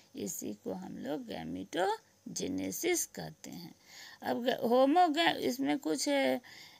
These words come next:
gametes जो होता है वो कैसा कैसा होता है? तो कुछ होमोगैमेट्स और isogametes, मतलब homo means same,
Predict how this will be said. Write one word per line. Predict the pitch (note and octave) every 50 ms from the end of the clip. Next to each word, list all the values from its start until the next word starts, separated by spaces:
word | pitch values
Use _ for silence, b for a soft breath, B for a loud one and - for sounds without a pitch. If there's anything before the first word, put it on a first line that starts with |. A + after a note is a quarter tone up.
| B -
gametes | F#3+ A#3 A#3+ A#3+ B3 C4+ E4 D#4+ - - - A#3+
जो | A#3+ B3+ C4 C#4
होता | B3+ B3 C4 - - C#4 C4+ C4+
है | C4 C4 C4
वो | C4 C4 C4+
कैसा | B3 - A#3+ G#3+ G3+ - - C4+ C#4
कैसा | - D4 C#4+ C#4 C4 - D#4
होता | C#4+ C#4+ D4 C#4+ C#4+ - D4
है? | D4 D4+ E4+
तो | - - B3 A3
कुछ | - C#4 C#4+ C4 - -
होमोगैमेट्स | A#3 G#3+ G#3+ A3 A3 C4 C#4+ C#4 C#4+ D4+ D4+ D4+ D4+ E4+ F#4+ G4+ - - - - - _ _ -
और | - - - B2+ C#3 - - - _ _ -
isogametes, | F#3+ G3 A3 - A3 G#3 - - E4+ E4 D#4+ A#3+ F3+ F3+ - - - - - - - - - -
मतलब | - A3 A#3+ A#3+ A#3 C#4 C#4+ C4+
homo | C4+ B3+ B3+ C4 C4 D4 D#4+ E4
means | E4+ F4 G4 G#4+ A4+ A4+
same, | - - - - - C4 B3+ A#3+ A3 F#3+ -